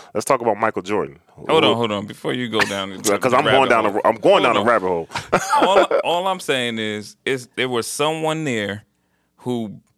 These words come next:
Speaker 2: took the passion that he had and thought practically, like, "You need to do these steps." You get what I'm saying? That's, that's all I'm saying. Most people, well, m-, most musicians from my,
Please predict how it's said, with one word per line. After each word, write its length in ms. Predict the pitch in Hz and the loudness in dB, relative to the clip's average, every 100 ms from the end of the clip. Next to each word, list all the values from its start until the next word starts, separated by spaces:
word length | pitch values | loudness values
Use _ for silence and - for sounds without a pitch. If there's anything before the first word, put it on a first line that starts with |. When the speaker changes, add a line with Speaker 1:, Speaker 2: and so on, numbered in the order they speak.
| _ | _
Speaker 2:
took 260 | - 151 - | -8 -8 -6
the 120 | 151 | -8
passion 640 | - - 107 123 131 131 | -6 -6 -4 -6 -10 -10
that 180 | 120 113 | -8 -8
he 120 | 131 135 | -10 -16
had 380 | 113 92 92 - _ _ _ _ _ - | -14 -12 -14 -18 _ _ _ _ _ -6
and 440 | 101 101 95 92 _ _ | -4 -2 -4 -10 _ _
thought 280 | 110 110 - | -4 -4 -4
practically, 580 | - 104 98 - - 101 | -4 -4 -4 -8 -16 -14
like, 200 | 101 104 | -12 -8
"You 120 | 117 | -6
need 220 | 143 135 120 | -4 -4 -6
to 100 | 113 | -8
do 200 | 104 107 | -6 -6
these 220 | 101 98 | -6 -8
steps." 500 | - - - - - _ _ _ - | -8 -10 -10 -18 -20 _ _ _ -8
You 100 | 120 | -2
get 120 | 147 | -2
what 80 | 147 | -2
I'm 80 | 143 | -4
saying? 340 | 156 156 151 _ _ _ _ _ - | -6 -6 -8 _ _ _ _ _ -6
That's, 300 | - 220 - - | -2 -2 -6 -6
that's 220 | 123 156 | -4 -2
all 180 | 123 113 | -2 -2
I'm 100 | 110 | -4
saying. 340 | - 95 101 98 _ _ - | -6 -12 -12 -18 _ _ -20
Most 440 | - 107 147 180 - | -8 -2 0 -2 -6
people, 520 | 175 165 151 143 135 - | -10 -6 -4 -4 -6 -14
well, 240 | 117 120 | -6 -4
m-, 160 | 113 117 - | -4 -8 -8
most 320 | 117 139 165 | -4 -2 -2
musicians 640 | 135 123 110 143 127 107 | -4 -6 -6 -8 -8 -12
from 220 | - 107 101 | -6 -6 0
my, 360 | 110 120 107 | 2 2 0